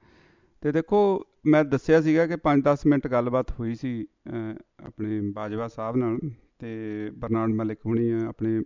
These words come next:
ਅਜ਼ੀਜ਼ ਦੋਸਤ ਨੇ, ਉਹਨਾਂ ਨੇ ਡਿਨਰ ਰੱਖਿਆ ਹੋਇਆ ਸੀ ਤੇ ਮੈਨੂੰ ਵੀ ਇਨਵਾਈਟ ਕੀਤਾ ਸੀ, ਹੋਰ ਮਿੱਤਰ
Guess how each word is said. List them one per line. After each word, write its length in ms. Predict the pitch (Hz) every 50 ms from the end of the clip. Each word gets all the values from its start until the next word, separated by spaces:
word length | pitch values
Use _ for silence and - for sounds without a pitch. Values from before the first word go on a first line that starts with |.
| - - 123
ਅਜ਼ੀਜ਼ 360 | 113 113 113 113 117 110 107
ਦੋਸਤ 360 | 120 113 110 113 113 - -
ਨੇ, 120 | 120 117 120
ਉਹਨਾਂ 220 | 120 117 120 127
ਨੇ 80 | 127 120
ਡਿਨਰ 300 | 107 113 113 120 135 123
ਰੱਖਿਆ 280 | 123 - _ 135 135
ਹੋਇਆ 180 | 135 135 131 123
ਸੀ 160 | 120 - 123
ਤੇ 320 | - 127 123 123 123 120
ਮੈਨੂੰ 340 | 113 113 110 113 113 120 131
ਵੀ 280 | 143 151 147 143 139 - - -
ਇਨਵਾਈਟ 360 | - 127 120 127 131 135 -
ਕੀਤਾ 320 | - - 139 - - 143 139
ਸੀ, 160 | - 147 143
ਹੋਰ 200 | 135 131 135 139
ਮਿੱਤਰ 340 | 135 143 139 - - 139